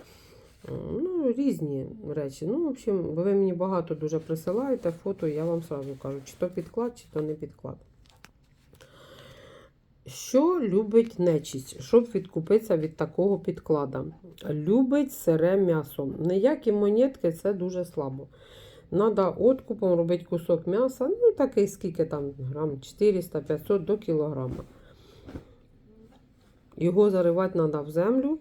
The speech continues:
і потім зверху класти монетки. Оце буде настоящий откуп. Ніякими цукерками, солодощами тут не відкупиться.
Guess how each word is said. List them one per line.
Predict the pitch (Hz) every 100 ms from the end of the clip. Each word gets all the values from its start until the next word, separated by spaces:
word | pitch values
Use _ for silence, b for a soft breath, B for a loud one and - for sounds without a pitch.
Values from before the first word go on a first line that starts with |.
| -
і | 180
потім | - 208 208 170
зверху | 165 185 208 208 214 - _ _ _ _ _ _ _ _ _ - -
класти | 165 185 185 151
монетки. | 151 147 139 135 135 143
Оце | 151 160 233
буде | 196 165
настоящий | 156 147 - 156 175 - 160
откуп. | - 135 - - - _ B B B B B B B B -
Ніякими | 156 175 190 185 165 165
цукерками, | 165 139 190 220 214 175 156
солодощами | 160 151 160 190 185 185 175 170 160
тут | 160 160
не | 147
відкупиться. | 147 151 - 131 - - -